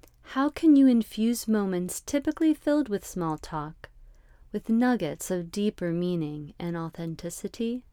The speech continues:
As Larry David once said on his show Curb Your Enthusiasm,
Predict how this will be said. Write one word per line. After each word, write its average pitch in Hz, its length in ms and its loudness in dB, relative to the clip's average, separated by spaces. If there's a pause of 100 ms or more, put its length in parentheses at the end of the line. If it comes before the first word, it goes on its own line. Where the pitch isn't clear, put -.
(4000)
As 240 220 4
Larry 254 320 6
David 202 400 2
once 175 240 -2
said 170 220 0
on 170 160 -2
his 165 160 -4
show 175 340 -2
Curb 180 300 -6
Your 185 140 -4
Enthusiasm, 156 1160 -4